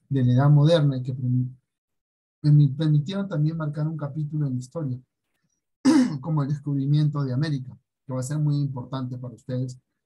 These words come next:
conocer algunos detalles que de repente quizás han tocado, pero es necesario mencionarlos dentro de lo que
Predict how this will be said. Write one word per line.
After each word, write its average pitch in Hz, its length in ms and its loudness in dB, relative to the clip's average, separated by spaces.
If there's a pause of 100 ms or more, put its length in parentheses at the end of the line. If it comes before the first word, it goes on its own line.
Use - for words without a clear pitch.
(180)
conocer 147 380 2
algunos 143 400 -2
detalles 147 600 -4 (280)
que 135 160 -8
de 135 260 -6
repente 160 260 -2
quizás 151 280 -2
han 160 100 -4
tocado, 180 380 -6
pero 202 120 -14
es 208 60 -12
necesario 170 420 -8
mencionarlos 127 840 -2
dentro 131 320 -6
de 131 60 -4
lo 123 140 -4
que - 140 -16